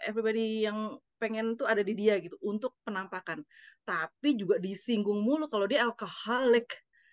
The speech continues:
gitu kan. Dia bener-bener yang messed up gitu hidup, hidup, apa, hidupnya dan bucinnya. Kalau Amanda kayaknya suka sebel tuh kalau udah ada yang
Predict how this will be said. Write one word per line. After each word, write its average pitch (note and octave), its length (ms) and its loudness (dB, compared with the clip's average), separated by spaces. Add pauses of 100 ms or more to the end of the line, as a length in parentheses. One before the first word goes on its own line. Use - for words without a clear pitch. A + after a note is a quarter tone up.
(260)
gitu G3+ 320 0
kan. G3+ 400 2
Dia G3+ 320 4
bener-bener G3+ 400 2
yang G3+ 160 0 (600)
messed - 640 -6
up D#4 160 0
gitu A#3+ 240 0
hidup, G#3+ 240 2
hidup, F#3 320 -2
apa, C#4 160 -4
hidupnya A#3 480 0
dan G3 120 0 (360)
bucinnya. C4 800 2
Kalau G#3 160 2
Amanda G3+ 480 0
kayaknya A#3 240 0
suka - 80 -10
sebel A3 320 0
tuh A3 80 0
kalau F#3 160 2
udah F3 240 0
ada F3+ 240 0
yang F#3 40 -8